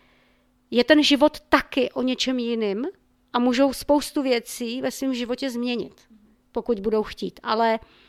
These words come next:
je to neskutečná řehole a neskutečná práce, protože my, i když to bude asociovat, nejsme počítač. Počítač přeinstaluješ, máš tam nový Windows, nahraješ si tam nový programy a jedeš, jo.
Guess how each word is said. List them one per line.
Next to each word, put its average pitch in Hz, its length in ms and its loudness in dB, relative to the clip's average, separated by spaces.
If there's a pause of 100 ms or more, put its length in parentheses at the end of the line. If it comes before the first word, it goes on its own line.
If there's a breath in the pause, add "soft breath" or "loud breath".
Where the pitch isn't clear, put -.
(840 soft breath)
je 247 140 6
to 302 120 6
neskutečná 285 760 2
řehole 226 640 0 (680 soft breath)
a 220 260 2
neskutečná 269 720 -2
práce, 240 580 0
protože 233 640 0 (140)
my, 254 380 0 (500)
i 269 60 -4
když 247 200 -2
to 269 200 2 (120)
bude 254 260 -2
asociovat, 226 680 -4
nejsme 254 460 -2
počítač. - 600 -8 (420 loud breath)
Počítač 240 460 -4
přeinstaluješ, 233 720 -2
máš 226 160 -4
tam 233 160 -6
nový 233 260 0
Windows, 220 340 -2
nahraješ 226 340 -2
si 240 120 -10
tam 233 160 -6
nový 233 200 -4
programy 220 420 -6
a - 60 -6
jedeš, 190 500 -8 (140)
jo. 226 60 -14